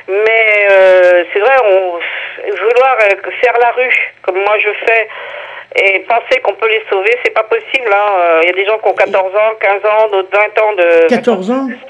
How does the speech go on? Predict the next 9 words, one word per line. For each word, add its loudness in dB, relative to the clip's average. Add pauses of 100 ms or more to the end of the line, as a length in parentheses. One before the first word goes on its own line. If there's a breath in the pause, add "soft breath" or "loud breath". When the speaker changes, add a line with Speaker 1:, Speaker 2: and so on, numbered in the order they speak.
(640 loud breath)
Speaker 1:
Oui, 0
quatorze, 0
quinze -2
ans, 0 (140)
j'en 0
connais, 0
euh, 2
des -6
gens -2